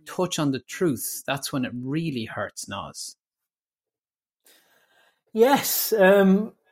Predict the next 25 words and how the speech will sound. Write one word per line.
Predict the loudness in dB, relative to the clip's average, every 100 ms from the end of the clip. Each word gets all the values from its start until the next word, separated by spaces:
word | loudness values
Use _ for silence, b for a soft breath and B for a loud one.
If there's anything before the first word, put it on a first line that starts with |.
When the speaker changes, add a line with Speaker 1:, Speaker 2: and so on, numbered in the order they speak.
| 0
Speaker 2:
as | 2 4
has | 4
been | 4 4
mentioned | 6 4 2 2
by | 4
a | 4
few | 4 2
people, | 4 4 2 -2 -4 -6 -6
it | -2
was | -2 0
such | 2 0 0
a |
pity | -2 2 2
that | 0
Keane | -2 -4 -4
wasn't | -6 -6
covering | -4 -2 -2
that | -4 -4
game, | -4 -4 -6
'cause | -8
that | -6 -2
would | 2 2
have | 0
Speaker 1:
Ah. |
Speaker 2:
been | -2 -6